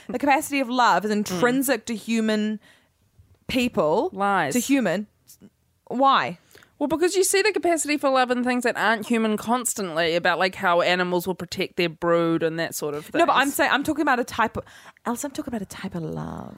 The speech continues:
Speaker 1: Are you talking about
Speaker 2: I'm talking
Speaker 1: romantic
Speaker 2: about,
Speaker 1: love?
Speaker 2: no, I'm talking, I'm talking about a type of love that isn't, that doesn't necessarily have, uh, direct, like, biological, like, advantages, like, like, for survival, for protection, for, uh, you know, uh, propagating your fucking seed or whatever.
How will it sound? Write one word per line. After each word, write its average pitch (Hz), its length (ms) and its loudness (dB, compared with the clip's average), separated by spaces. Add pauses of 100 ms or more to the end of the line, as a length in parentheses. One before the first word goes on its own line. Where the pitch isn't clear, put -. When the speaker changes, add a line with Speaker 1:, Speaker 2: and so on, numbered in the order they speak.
(100)
Speaker 1:
Are - 60 0
you 208 40 4
talking 202 60 -2
about 214 120 4
Speaker 2:
I'm 170 40 2
talking 196 140 4
Speaker 1:
romantic 196 380 2
Speaker 2:
about, 254 140 2
Speaker 1:
love? 147 100 2
Speaker 2:
no, 220 80 4
I'm 254 100 0
talking, 311 260 -4
I'm 302 140 0
talking 349 120 -6
about 339 120 -2
a 320 40 -6
type - 300 -4
of 269 100 2
love 208 360 2
that - 180 -6
isn't, 214 360 0 (160)
that 208 120 -2
doesn't 254 300 2
necessarily 220 580 0
have, 180 460 0
uh, 143 220 2
direct, 185 460 -2
like, - 220 -2
biological, 165 1120 0
like, - 240 -2
advantages, 165 760 0
like, 147 160 -2 (160)
like, 180 240 -2
for - 180 -4
survival, 165 720 2
for 175 100 -6
protection, 165 640 -6 (180)
for, 185 140 0
uh, 110 400 0
you 180 140 0
know, 156 240 2
uh, 90 160 -2
propagating 170 720 0
your 156 280 2 (220)
fucking 160 340 -6
seed 160 460 0
or 151 100 2
whatever. 151 600 -2